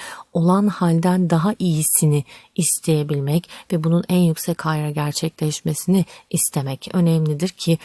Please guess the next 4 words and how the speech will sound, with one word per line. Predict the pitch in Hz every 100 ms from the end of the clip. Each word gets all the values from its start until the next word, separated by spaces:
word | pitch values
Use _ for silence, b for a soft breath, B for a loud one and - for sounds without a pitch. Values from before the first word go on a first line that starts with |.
| B B
pozitif | 175 156 - 160 -
bir |
karma | - 151 147 143
yaratılabilsin. | 151 151 147 - 147 143 135 143 - 247